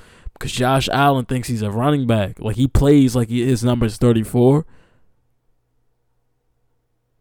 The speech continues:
And he has a hell of an arm. Like,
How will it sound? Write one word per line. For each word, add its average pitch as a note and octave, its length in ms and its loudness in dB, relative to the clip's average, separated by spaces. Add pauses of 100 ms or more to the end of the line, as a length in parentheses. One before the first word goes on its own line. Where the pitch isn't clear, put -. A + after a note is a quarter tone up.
(580)
And B2 100 -4
he B2 80 0
has A#2+ 160 0
a G#2+ 60 -4
hell B2+ 160 2
of A#2 100 2
an G#2+ 60 -4
arm. G2 520 -2
Like, A2 500 -4